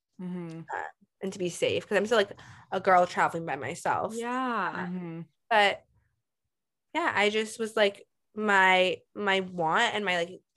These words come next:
Speaker 2: to, m-, my love and my want was, like, way stronger than my fear. So I was like,
Speaker 1: Yeah.
Speaker 2: "I'm gonna do it 'cause this is what I need," and I could just feel that I needed to do it. Um, I was
Speaker 3: Yeah,
Speaker 2: like,
Speaker 3: that was
Speaker 2: "There's no,
Speaker 3: totally
Speaker 2: there's no
Speaker 3: what you
Speaker 2: other,
Speaker 3: needed.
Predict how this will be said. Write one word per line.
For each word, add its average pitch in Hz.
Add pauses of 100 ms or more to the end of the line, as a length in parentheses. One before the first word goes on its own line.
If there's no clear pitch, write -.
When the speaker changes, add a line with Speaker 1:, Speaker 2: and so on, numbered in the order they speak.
Speaker 2:
to, 208 (380)
m-, - (340)
my 208
love 185
and 196
my 185
want 175
was, 190
like, 170
way 170
stronger 160
than 160
my -
fear. - (440)
So 208
I 180
was 170
like, 160
Speaker 1:
Yeah. - (160)
Speaker 2:
"I'm 180
gonna 165
do 165
it 156
'cause 180
this 175
is 175
what 180
I 180
need," 165
and 170
I 170 (240)
could 196
just -
feel 175
that 165
I 156
needed 147
to 160
do 147
it. 135 (520)
Um, 160 (380)
I 185
was 180
Speaker 3:
Yeah, -
Speaker 2:
like, 160
Speaker 3:
that 175
was 214
Speaker 2:
"There's -
no, 190
Speaker 3:
totally 220
Speaker 2:
there's 226
no 170
Speaker 3:
what -
you 175
Speaker 2:
other, -
Speaker 3:
needed. 147